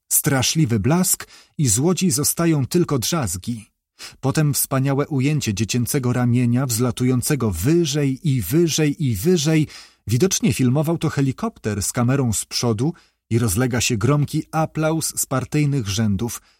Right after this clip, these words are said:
Tymczasem jedna prolka robi hece, że nie powinni tego dawać. Nie przy dzieciach, tak nie wolno, nie wolno, nie przy dzieciach. Aż policja ją, aż ją policja wyrzuciła. Nie sądzę, żeby coś jej zrobili. Kogo obchodzą prole?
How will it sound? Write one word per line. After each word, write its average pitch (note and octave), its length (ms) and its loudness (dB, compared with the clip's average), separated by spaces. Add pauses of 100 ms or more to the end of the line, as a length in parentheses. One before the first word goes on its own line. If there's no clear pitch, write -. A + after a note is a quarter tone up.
(240)
Tymczasem A#2+ 500 4
jedna B2+ 280 4
prolka C3+ 440 2
robi A#2+ 240 0
hece, D#3+ 400 0
że C3+ 120 4
nie C#3+ 140 4
powinni D3+ 500 2
tego D3 260 2
dawać. A#2+ 460 0
Nie D#3+ 200 6
przy - 240 2
dzieciach, C3+ 520 0 (260)
tak - 240 0
nie D#3+ 160 4
wolno, D3 460 4
nie D3+ 200 4
wolno, D#3 440 4
nie C3+ 220 4
przy F3+ 260 2
dzieciach. C3+ 540 0 (340)
Aż C#3 200 2
policja E3 520 4
ją, G#2 260 4 (200)
aż C#3+ 260 2
ją D#3+ 220 4
policja D#3+ 560 2
wyrzuciła. A#2+ 880 2 (280)
Nie C#3+ 160 4
sądzę, A2+ 340 2
żeby G2+ 220 -2
coś - 260 -2
jej A#2 100 4
zrobili. B2+ 580 2 (320)
Kogo E3+ 280 4
obchodzą D3+ 580 0
prole? D3 460 0